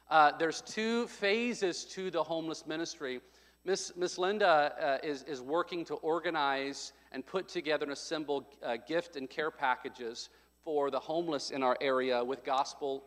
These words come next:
literature and things like that in 'em. And then, uh, the other side of that is Brother Jesse Everson, who's not here today.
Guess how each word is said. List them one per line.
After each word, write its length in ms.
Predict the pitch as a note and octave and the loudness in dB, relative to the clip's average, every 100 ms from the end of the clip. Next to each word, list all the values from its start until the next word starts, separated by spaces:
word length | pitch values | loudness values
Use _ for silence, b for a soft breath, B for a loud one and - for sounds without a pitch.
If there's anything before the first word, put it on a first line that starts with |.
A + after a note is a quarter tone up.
| - D#3+ | -16 -2
literature 520 | D#3 D3 C#3+ - C#3+ | 0 2 -2 -4 -6
and 120 | B2+ | -4
things 280 | C#3 C#3 C#3+ | -4 -4 -6
like 120 | B2 | -4
that 180 | B2+ B2 | -2 -2
in 100 | B2+ | -2
'em. 180 | C3 C3+ B B B B | -4 -6 B B B B
And 240 | D3+ D3+ | -6 -2
then, 380 | E3+ G3+ F#3+ F#3+ D#3 | 2 4 4 2 2
uh, 180 | D3+ | 2
the 160 | B2+ C#3+ | 2 4
other 300 | D3 G3 A#3+ | 6 6 4
side 280 | - D#3 C#3+ | 2 2 2
of 80 | C3 | 2
that 120 | C3+ | 0
is 80 | C#3 | 0
Brother 240 | D3+ C#3+ | -4 -4
Jesse 500 | B2 D3 D#3 - D3+ | -4 -2 -2 -4 -2
Everson, 380 | C#3+ D3+ D#3+ B2+ | 0 0 -2 -6
who's 160 | B2 C3 | -6 -4
not 140 | A#2+ | -6
here 240 | - G#3 | -4 -4
today. 400 | F3+ B2 A2 A2 | -2 -2 -2 -2